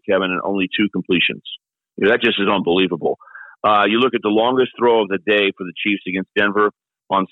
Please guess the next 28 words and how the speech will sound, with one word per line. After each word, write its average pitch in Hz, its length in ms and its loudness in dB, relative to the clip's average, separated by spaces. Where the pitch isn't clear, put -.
Sunday, 104 420 2
thirty-eight 101 400 2
yards 80 320 0
to 87 60 -8
Toney. 92 280 0
So 95 160 4
that 139 200 4
is 131 140 2
not 131 460 0
fully 151 300 2
utilizing 107 760 0
what 95 200 0
Patrick 107 280 0
Mahomes 101 380 -2
can 92 120 -6
bring. 85 340 0
Overall, 131 760 4
the 104 80 -4
game 107 260 -2
is 95 160 -2
on 95 160 0
his 90 100 -2
shoulders. - 540 -2
So 104 100 4
I, 131 100 2
I 143 100 0
can 131 140 -2
flip 131 180 0